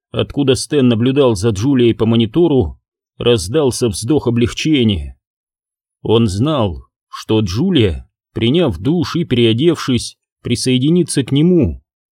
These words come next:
У него оставалось время, чтобы проверить состояние людей, погруженных в сон, а потом они с Джулией смогут заняться другими делами.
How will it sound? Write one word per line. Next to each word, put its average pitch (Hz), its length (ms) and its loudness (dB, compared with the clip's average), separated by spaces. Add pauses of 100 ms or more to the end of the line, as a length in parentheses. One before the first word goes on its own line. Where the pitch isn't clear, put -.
(380)
У 104 80 -2
него 127 300 2
оставалось 147 580 2
время, 143 340 2
чтобы 131 360 0
проверить 147 480 0
состояние 139 640 0
людей, 147 400 2
погруженных 127 720 0
в - 40 -16
сон, 110 460 0 (480)
а 113 160 4
потом 120 640 0 (300)
они 135 280 0
с 101 140 -2
Джулией 147 500 0
смогут 131 460 -2
заняться 135 560 0
другими 139 480 2
делами. 113 640 2